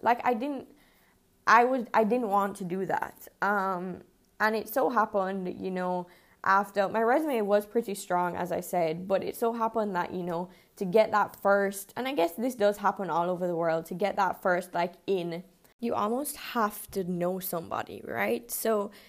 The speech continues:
it did so happen that I ended up working for a company that, um, my parents do know the kind of founders and also, like, the executives within the company.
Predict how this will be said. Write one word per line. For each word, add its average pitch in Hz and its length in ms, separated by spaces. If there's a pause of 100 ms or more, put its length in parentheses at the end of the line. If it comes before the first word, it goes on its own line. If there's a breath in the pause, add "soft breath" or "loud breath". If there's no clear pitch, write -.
(220 loud breath)
it 196 260
did 220 300
so 214 200
happen 196 320
that 185 140
I - 60
ended 185 280
up 180 140
working 170 480
for 170 380
a - 180
company 170 680
that, 147 680 (540)
um, 160 480
my 160 80
parents 175 400
do 175 160
know 156 560 (380)
the 165 640 (840)
kind 180 240
of 165 100
founders - 680
and 160 140
also, 160 480
like, - 200
the - 100
executives 170 560
within 160 220
the 160 60
company. 185 500